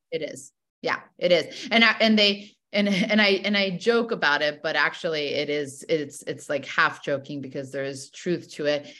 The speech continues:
If you really are thinking about doing one meal a day,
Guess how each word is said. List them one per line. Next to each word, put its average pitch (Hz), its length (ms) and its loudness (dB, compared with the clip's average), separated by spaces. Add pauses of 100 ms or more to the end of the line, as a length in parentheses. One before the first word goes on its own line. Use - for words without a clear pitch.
(160)
If 165 220 -4
you 196 260 -2
really 175 360 4
are 139 100 2
thinking 143 380 -10
about 135 360 -4
doing 143 400 -6
one 139 280 -8
meal 139 240 -6
a 131 80 -2
day, 135 420 -4